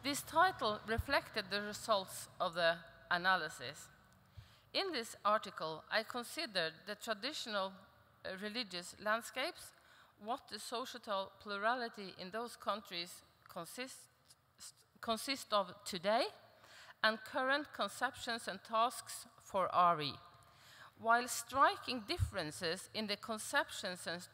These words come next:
tasks for R E was apparent, challenges discussed in all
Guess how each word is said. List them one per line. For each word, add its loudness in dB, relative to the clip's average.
tasks 0
for 0
R 4
E -2
was -6
apparent, 0
challenges 0
discussed -2
in -8
all 0